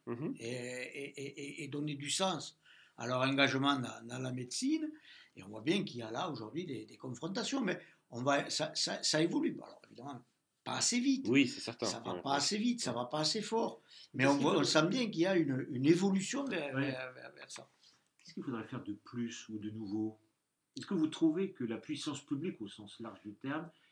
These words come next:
Speaker 3: est suffisamment interventionniste pour, euh, réparer le, le tissu déchiré ou tout simplement <laughs> trouver de nouvelles solutions ?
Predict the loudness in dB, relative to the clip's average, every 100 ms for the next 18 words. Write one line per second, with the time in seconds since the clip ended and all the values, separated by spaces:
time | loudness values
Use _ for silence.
0 | _ _ -10 -6 -8 -6 -8 -4 -4 -4
1 | -6 -6 -10 -10 -6 -6 -6 -6 -4 -4
2 | -10 _ _ _ _ -20 -20 -12 -8 -4
3 | -2 -4 -6 -2 0 4 4 6 8 8
4 | 8 6 4 2 0 0 0 0 -4 -2
5 | 0 2 0 0 2 4 4 4 2 -6
6 | -6 -8 -4 -2 -2 -6 -10 -8 -6 -6
7 | -6 -4 -4 -4 -2 -2 -2